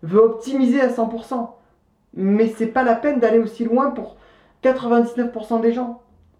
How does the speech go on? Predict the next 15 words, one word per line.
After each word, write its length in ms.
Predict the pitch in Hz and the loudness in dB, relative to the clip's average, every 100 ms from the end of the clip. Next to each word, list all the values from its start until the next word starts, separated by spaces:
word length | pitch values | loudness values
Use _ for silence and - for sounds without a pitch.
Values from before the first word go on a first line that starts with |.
| _ | _
C'est-à-dire 280 | - 240 240 | -4 -2 0
que 60 | |
si 160 | 233 254 | -4 -6
tu 100 | - | -4
t'arrêtes 380 | 269 262 277 240 | -2 -2 -2 -2
à, « 260 | 196 - - - | -2 -6 -18 -20
Je 120 | 156 233 | -4 -2
dois 220 | 277 277 | 2 0
manger 320 | 262 262 269 | 0 -4 0
moins 460 | 233 285 294 247 - _ _ | 2 4 0 -2 -10 _ _
que 80 | 208 | -10
ce 100 | - | -8
que 100 | 208 | -8
je 80 | 208 | -8
consomme 560 | 190 190 240 165 156 | -8 -2 0 0 -4